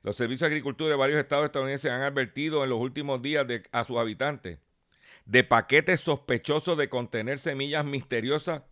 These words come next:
presumiblemente enviadas desde China. "Los tipos de semillas que contienen los paquetes son actualmente desconocidos y podrían contener especies vegetales invasoras", dijo el lunes el Departamento de Agricultura de Ohio en un comunicado.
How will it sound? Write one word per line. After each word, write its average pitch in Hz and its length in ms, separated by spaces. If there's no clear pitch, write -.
presumiblemente 151 920
enviadas 143 400
desde 131 260
China. 98 440
"Los 104 180
tipos 170 280
de 185 60
semillas 170 400
que 147 120
contienen 147 400
los 160 100
paquetes 139 400
son 156 160
actualmente 151 540
desconocidos 139 580
y 160 40
podrían 127 340
contener 151 420
especies 147 460
vegetales 143 500
invasoras", 123 640
dijo 139 300
el 143 160
lunes 165 380
el 131 120
Departamento 123 840
de 151 80
Agricultura 135 680
de 143 60
Ohio 147 320
en 127 80
un 131 60
comunicado. 107 720